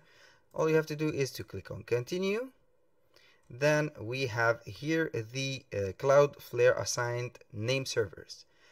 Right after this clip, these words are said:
And to put these, all you have to do is to go again, for example, on domain dot com. You have to go back to Advanced Tools and click on Name Servers, D N S, Manage. We click on Continue,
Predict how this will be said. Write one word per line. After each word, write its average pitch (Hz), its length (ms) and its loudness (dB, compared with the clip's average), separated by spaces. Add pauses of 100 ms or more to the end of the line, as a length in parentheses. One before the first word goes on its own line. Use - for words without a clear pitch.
(480)
And 110 280 -2
to 127 100 -10
put 185 320 -2
these, 175 460 -6 (100)
all 143 140 0
you 143 80 0
have 135 140 -2
to 135 60 -8
do 131 220 -8
is 117 200 -2
to 110 100 -12
go 139 280 4
again, 139 440 2
for - 180 -6
example, 107 480 -4
on 104 320 -8
domain 113 300 -4
dot 98 180 -4
com. 143 300 -2 (840)
You 123 160 -8
have 104 260 -2
to 104 340 -10
go 98 160 -4
back 123 360 2
to 104 260 -10
Advanced 101 580 -10
Tools 220 460 -8 (500)
and 156 220 -6
click 143 260 -6
on 113 300 -6
Name 110 280 -6
Servers, 143 720 -2 (100)
D 107 160 -10
N 101 100 -8
S, - 260 -10
Manage. 113 760 -6
We 113 140 -10
click 110 380 -10
on 92 100 -14 (160)
Continue, 135 600 -6